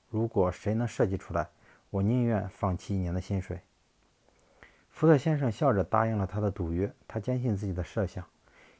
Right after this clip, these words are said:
尽管现在世界上还没有这种车，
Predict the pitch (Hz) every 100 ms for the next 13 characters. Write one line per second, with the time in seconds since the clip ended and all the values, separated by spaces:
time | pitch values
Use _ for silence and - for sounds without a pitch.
0 | _ 127 135 120 - - 113 107 - 98
1 | 101 87 90 78 - 104 120 110 95 85
2 | 78 - 90